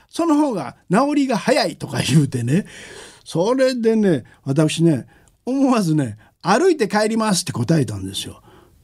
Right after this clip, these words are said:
そしたら、それが私の、まあ、失敗だったのか、何だったのか。ベッドだったらそのまますぐに「はい」って言ってもそのまま帰れたんです。部屋まで。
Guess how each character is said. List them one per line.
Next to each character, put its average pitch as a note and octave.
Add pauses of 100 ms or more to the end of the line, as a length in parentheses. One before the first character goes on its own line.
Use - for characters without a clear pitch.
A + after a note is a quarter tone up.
そ A3
し -
た C#3
ら、 B2 (1300)
そ -
れ G3+
が G#3+ (460)
私 B2+
の、 C3 (160)
ま B2
あ、 -
失 C3
敗 C3+
だ -
っ -
た -
の D3
か、 D3 (220)
何 D3+
だ E3
っ D#3
た D3+
の D3+
か。 C3+ (1120)
ベ F4
ッ F#4+ (120)
ド D4+
だ F3
っ D#3
た D3
ら C3+
そ -
の F#4+
ま F4+
ま D#4
す -
ぐ D#4+
に E3
「は -
い」 D#4
っ -
て -
言 D3+
っ -
て D3
も C3
そ C4
の C#4
ま C4+
ま B3
帰 B3+
れ G#3+
た A2+
ん G2
で G#2+
す。 - (920)
部 D3
屋 C#3+
ま G#2
で。 G#2